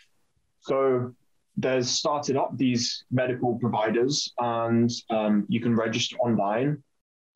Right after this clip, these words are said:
You have to do a quick consultation. Uh, you can download an app or go online and, like, schedule something the same day to speak to someone that, again, probably doesn't necessarily have, um,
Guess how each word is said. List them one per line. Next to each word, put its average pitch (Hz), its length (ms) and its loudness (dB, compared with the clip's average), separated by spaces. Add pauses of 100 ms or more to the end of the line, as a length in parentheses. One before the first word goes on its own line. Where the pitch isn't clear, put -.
You 131 60 0
have 123 100 -4
to 127 100 0
do 127 140 2
a 120 40 0
quick 123 220 -2
consultation. 120 1040 0 (100)
Uh, 107 100 0
you 104 160 2
can 113 180 0
download 113 360 0
an 107 160 -2
app 113 220 -2
or 104 100 -4
go 104 140 0
online 104 400 0
and, 101 80 0
like, 101 220 -2
schedule 107 440 -2
something 104 380 -2
the - 80 -6
same 104 320 0
day 101 340 -2 (240)
to - 80 -10
speak 120 280 -2
to 113 80 -2
someone 107 500 2
that, 107 260 2 (600)
again, 113 400 0
probably 135 240 0
doesn't 123 400 0 (420)
necessarily 131 640 0
have, 120 300 0 (180)
um, 113 460 2